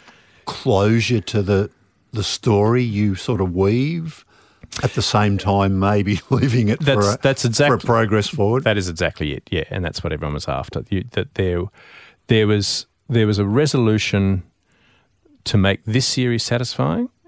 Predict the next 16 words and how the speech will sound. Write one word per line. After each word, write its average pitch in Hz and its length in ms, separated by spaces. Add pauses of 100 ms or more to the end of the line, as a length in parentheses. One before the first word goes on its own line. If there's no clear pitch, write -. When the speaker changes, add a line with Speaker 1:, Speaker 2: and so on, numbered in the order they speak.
(200)
Speaker 2:
and 92 140
enough 107 320
loose 104 240
ends 90 480 (400)
to - 120
make 92 160
you 104 60
go, 87 160 (340)
"God, 107 140
I'd 92 100
like 90 120
to - 80
see - 120
a 87 40
second - 240
season." - 260